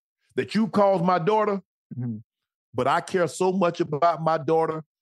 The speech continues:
Speaker 1: the
Speaker 2: Mm-hmm.
Speaker 1: father of my daughter's kids,
Speaker 2: Mm-hmm.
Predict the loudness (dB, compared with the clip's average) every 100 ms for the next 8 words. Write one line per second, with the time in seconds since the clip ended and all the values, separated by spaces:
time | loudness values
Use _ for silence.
0 | _ -4 0 2 2 2 -2 -6 -10 _
1 | _ -2 0 0 0 2 0 0 -2 -6
2 | -6 -2 -2 -2 -10 _ _ _ -10 -8
3 | -6